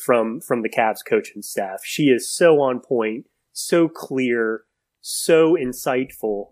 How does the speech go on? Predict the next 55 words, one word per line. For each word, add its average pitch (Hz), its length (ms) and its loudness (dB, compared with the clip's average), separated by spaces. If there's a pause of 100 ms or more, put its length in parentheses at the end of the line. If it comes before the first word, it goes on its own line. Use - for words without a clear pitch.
And, 120 400 -4
uh, 117 240 2 (320)
and 156 220 4
also 185 300 2
I've, 175 240 2
I've, 156 260 -2
I've, 143 480 -2
I've 151 200 0
done 220 160 4
a 196 40 2
little 196 220 4
bit 180 140 2
of 160 40 0
a 160 60 -2
dive 160 320 4
on 156 180 -2
her, 160 220 2
you 156 120 0
know, 156 100 4
just 160 240 -4 (400)
seeing 156 560 2 (180)
what 143 180 2
she 139 160 -6
says, 139 440 2
you 135 100 -6
know, 131 200 2
and 123 120 -4
getting 127 360 2 (100)
a 123 60 -2
feel 135 280 -2
for 120 240 -4
who 135 120 -2
she 131 180 -8
is 127 140 0
as - 20 -14
a 117 60 -10
person. 127 360 -6 (640)
I 151 60 -2
think 180 300 -2 (120)
she's 160 360 -8
got 165 240 0
that, 127 200 0 (220)
she, - 320 -10 (280)
she's 160 420 -4
ambitious. 185 560 2
She's 175 360 -4
gonna, 208 320 2 (160)
I - 120 -2
think 247 200 0
she's 214 160 -6
gonna 214 180 2
be 185 160 0
a 165 40 2
head 170 220 -2
coach 156 240 0